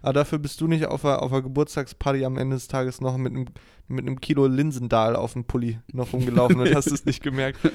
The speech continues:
Speaker 1: Ich hab,
Speaker 2: Nee.
Speaker 1: auf meinem Schuh hab ich noch einen großen Fleck.
Speaker 2: Ja,
Speaker 1: Mama
Speaker 2: ne?
Speaker 1: Dormusch hat ihr berühmt-berüchtigtes Linsendahl gemacht.
Speaker 2: Sehr lecker.
Speaker 1: Ist so, für alle, die es nicht kennen, ist so Linsen-Curry-mäßig so ein bisschen.
Speaker 2: Also,
Speaker 1: Ganz
Speaker 2: ja.
Speaker 1: einfach gesagt.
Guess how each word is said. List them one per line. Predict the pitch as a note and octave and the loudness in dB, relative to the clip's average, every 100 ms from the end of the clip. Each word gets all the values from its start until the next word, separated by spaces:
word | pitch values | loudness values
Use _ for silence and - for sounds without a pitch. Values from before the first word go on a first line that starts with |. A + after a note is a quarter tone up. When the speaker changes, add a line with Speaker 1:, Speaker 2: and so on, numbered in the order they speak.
| - | 0
Speaker 1:
Ich | C#3+ C#3+ | -2 0
hab, | C#3 | 0
Speaker 2:
Nee. | |
Speaker 1:
auf | C3 C3 | 0 -2
meinem | C#3 C#3 C3+ | 0 0 0
Schuh | - E3 | 0 2
hab | C#3 C3 | 4 2
ich | C3 | 0
noch | C3+ | -2
einen | C3+ | -2
großen | C3 C3+ C3+ | -2 -4 -4
Fleck. | - D3 D3 | -6 -4 -2
Speaker 2:
Ja, | C3+ C#3 | 2 4
Speaker 1:
Mama | C#3 | 4
Speaker 2:
ne? | C3+ | 4
Speaker 1:
Dormusch | C#3+ D3 C#3 | 4 2 0
hat | D3 | -2
ihr | - C#3 - - - - - | -2 -2 -4 -18 -20 -20 -10
berühmt-berüchtigtes | D3 C#3 E3+ D#3 D3+ D3 C#3+ C3 A#2 | -8 -4 -4 -2 -4 -4 -6 -4 -4
Linsendahl | B2 D#3 E3 B2 A2 G#2+ A2 | 0 0 2 0 4 4 2
gemacht. | A2 B2 D3+ - | 0 -2 -2 -2
Speaker 2:
Sehr | F#2+ | -2
lecker. | F2 - - - - - - | -2 -4 -10 -12 -18 -16 -14
Speaker 1:
Ist | - | -6
so, | B2 A#2 - | -6 -6 -8
für | A2+ B2 | -4 -2
alle, | B2 A#2+ | -2 -4
die | A#2+ | -4
es | - | -8
nicht | - | -8
kennen, | - C3+ | -6 -4
ist | B2 | -4
so | A#2+ A#2 | -4 -4
Linsen-Curry-mäßig | A2+ A#2 B2+ A2+ B2 A#2+ - B2 A#2+ A2 A2+ - C3 | -2 -4 -6 -6 -8 -6 -4 -2 -2 -2 -4 -6 -8
so | C3+ | -6
ein | |
bisschen. | B2+ B2+ D3+ D3+ G#2 | -6 -6 -6 -4 -6
Speaker 2:
Also, | G2 | -6
Speaker 1:
Ganz | - A#2 | -8 -6
Speaker 2:
ja. | G2 | -4
Speaker 1:
einfach | - B2 B2 | -4 -6 -8
gesagt. | B2+ C3 - | -8 -10 -10